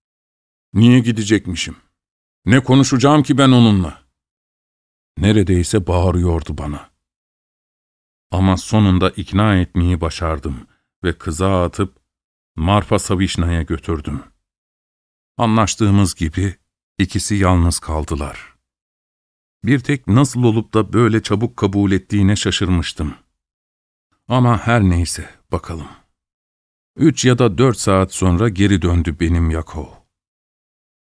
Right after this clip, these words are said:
"E?" diye sordum. "Bizim komşuyu beğendin mi?" Bana cevap vermedi.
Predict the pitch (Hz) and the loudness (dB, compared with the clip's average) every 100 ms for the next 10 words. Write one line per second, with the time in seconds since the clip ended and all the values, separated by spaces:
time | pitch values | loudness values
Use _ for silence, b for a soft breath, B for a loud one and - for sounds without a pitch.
0 | - 92 123 110 - _ _ 95 95 90 | -4 0 0 -2 -10 _ _ -2 0 0
1 | - 90 85 82 - _ _ _ _ _ | 0 -2 -2 -6 -8 _ _ _ _ _
2 | 80 85 107 98 110 101 90 107 92 95 | -6 0 2 2 2 0 0 -2 0 0
3 | 107 107 147 151 95 _ _ _ _ _ | 2 2 2 0 -2 _ _ _ _ _
4 | _ _ _ _ _ _ 85 104 110 95 | _ _ _ _ _ _ -2 2 2 2
5 | 92 92 85 87 87 76 73 76 80 - | 0 0 -4 -4 -2 -4 -6 -10 -14 -18